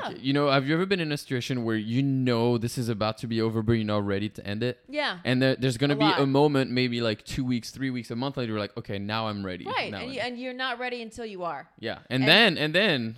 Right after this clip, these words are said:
Speaker 1: the fucking person's like, "Well, why didn't you end it a month before?"
Speaker 2: 'Cause I wasn't a hundred percent
Speaker 1: Uh, th-,
Speaker 2: sure
Speaker 1: that's exactly,
Speaker 2: yet.
Speaker 1: yeah. So, uh,
Speaker 2: And
Speaker 1: as a dumper, you, you become, you can easily be the asshole.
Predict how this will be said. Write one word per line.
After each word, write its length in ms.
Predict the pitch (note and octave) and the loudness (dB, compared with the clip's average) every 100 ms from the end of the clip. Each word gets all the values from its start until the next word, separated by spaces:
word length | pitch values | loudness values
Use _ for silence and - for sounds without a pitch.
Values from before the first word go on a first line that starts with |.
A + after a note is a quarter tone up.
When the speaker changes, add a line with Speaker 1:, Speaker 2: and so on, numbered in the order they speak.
| - | -12
Speaker 1:
the 200 | G#2 A#2 | -14 -8
fucking 260 | C3+ B2+ | -6 -6
person's 380 | A#2 C#3+ C#3+ A#2 | -4 -6 -4 -4
like, 120 | A2 | -2
"Well, 220 | B2+ C3+ | 4 4
why 200 | B2 C3 | 6 4
didn't 220 | C#3+ C#3+ - | 4 0 -4
you 60 | |
end 160 | B2+ C3 | -4 -2
it 60 | B2+ | 0
a 60 | |
month 320 | A2+ B2+ C3 | 0 0 -2
before?" 460 | - - B2+ A#2 F2+ | -8 -8 -6 -6 -6
Speaker 2:
'Cause 180 | - C4+ | -12 -14
I 100 | D#4+ | -10
wasn't 300 | D#4+ E4 D#4 | -8 -10 -12
a 60 | |
hundred 200 | D4+ D4+ | -14 -16
percent 360 | D4 D4+ D4+ C#4+ | -16 -14 -14 -12
Speaker 1:
Uh, 20 | |
th-, 120 | - | -14
Speaker 2:
sure 180 | - A#3+ | -12 -8
Speaker 1:
that's 200 | - A#2+ | -6 -8
exactly, 320 | G#2+ G#2 - | -12 -12 -8
Speaker 2:
yet. 280 | F#3 D#3+ - A#2 | -6 -6 -6 -16
Speaker 1:
yeah. 100 | E2 C#2+ - | -20 -20 -20
So, 320 | _ - F2+ - - _ | _ -20 -18 -20 -20 _
uh, 40 | - | -10
Speaker 2:
And 280 | G#3 G3+ G3 | -8 -8 -10
Speaker 1:
as 280 | A2+ C#3+ F3+ | -4 -2 -2
a 60 | |
dumper, 520 | D#3+ F3+ F#3 D#3 C#3+ | 2 2 2 2 2
you, 140 | C3 B2 | 0 -4
you 200 | G2 A#2+ | -6 -6
become, 500 | A#2+ A#2+ B2+ A#2+ A2+ | -8 -4 -4 -4 -6
you 120 | A#2+ | -8
can 220 | A2+ C3+ A#2+ | -4 -4 -2
easily 340 | C3 A#2+ A#2+ | -6 -4 -4
be 200 | G#2 G#2 | -4 -8
the 180 | F#2+ - | -8 -12
asshole. 360 | - - - | -14 -16 -20